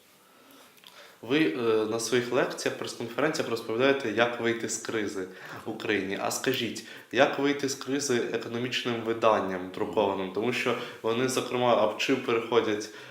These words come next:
е, в інтернет, чи взагалі вони зникають, е,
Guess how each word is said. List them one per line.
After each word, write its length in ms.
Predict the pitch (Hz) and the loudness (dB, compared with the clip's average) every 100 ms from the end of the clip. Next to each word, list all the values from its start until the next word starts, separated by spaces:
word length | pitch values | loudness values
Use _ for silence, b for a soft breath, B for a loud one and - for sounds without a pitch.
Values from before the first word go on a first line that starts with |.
| B | B
е, 40 | 104 | -4
в 180 | 107 110 | -2 -4
інтернет, 840 | 107 120 120 151 208 226 - - | 0 2 2 4 4 4 -2 -10
чи 540 | - - 123 127 127 123 | -4 0 2 2 0 0
взагалі 560 | 117 120 117 117 135 147 | 2 2 4 4 6 6
вони 500 | 110 107 110 123 117 | 4 0 0 2 0
зникають, 760 | 107 110 113 113 98 90 90 - | -2 -4 -2 4 6 6 2 -6
е, 380 | - - - | -12 -14 -6